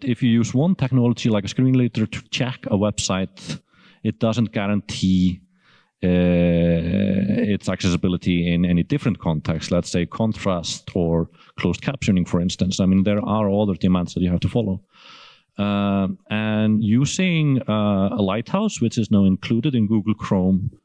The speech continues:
uh, and it's a really good accessibility auditing test. It's an indicator. It's not an approval. There are some things you may need to, uh, review,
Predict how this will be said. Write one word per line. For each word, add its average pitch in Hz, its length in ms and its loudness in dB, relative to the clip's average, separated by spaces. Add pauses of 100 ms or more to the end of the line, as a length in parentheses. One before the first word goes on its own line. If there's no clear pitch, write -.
(600)
uh, 95 340 2
and 110 200 0
it's - 200 -2
a 110 60 2
really 139 560 2
good 127 300 0
accessibility 104 760 -2
auditing 90 420 -2
test. - 600 -6 (160)
It's - 640 -4 (180)
an 117 80 2
indicator. 92 460 0
It's - 260 -4
not - 720 -2 (100)
an 104 100 0
approval. 90 380 0 (100)
There 101 160 0
are 107 120 0
some 104 220 0
things 95 300 -2
you 101 60 4
may 98 260 4
need 95 240 2
to, 90 280 0 (640)
uh, 87 280 2
review, 90 880 2